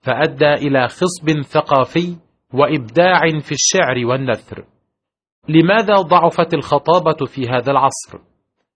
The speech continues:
وما الذي حل محلها؟ ضعفت الخطابة في هذا العصر لضعف السليقة العربية، غير أن المواعظ ازدادت تطورا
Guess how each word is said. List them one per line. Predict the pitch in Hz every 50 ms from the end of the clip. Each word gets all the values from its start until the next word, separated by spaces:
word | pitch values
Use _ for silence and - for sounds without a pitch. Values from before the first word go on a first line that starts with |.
| _ - 120
وما | 139 156 160 165
الذي | 165 170 190 214 214 180 185 170
حل | 160 - 180 175 156 135 123 113
محلها؟ | 117 113 - 156 160 170 175 135 104 92 76 - _ _ _ _ _ _ _ _ _ _ _ _ _ _ _ - 139
ضعفت | 143 196 214 233 233 - - 202 202 185
الخطابة | 160 143 - - 139 - - 175 185 170 165 165 165
في | 151 - - 147 127
هذا | 127 143 139 - 127
العصر | 117 113 131 165 160 - - 170 165 - _ _ _ _ _ -
لضعف | 139 135 139 135 135 175 180 160 - -
السليقة | 156 - - - 147 143 175 190 185 - 170 160 -
العربية، | 156 135 113 117 135 143 135 127 127 104 95 92 - _ _ _ _ _ _ _ _ _ _ _ -
غير | 123 123 143 135 127 123
أن | 131 131 147 147 143
المواعظ | 139 135 127 127 117 117 135 156 170 156 151 151 135
ازدادت | 143 135 - - 117 156 160 175 170 151 160 156 - -
تطورا | - 139 - - 170 175 170 175 175 170 170 170 170 170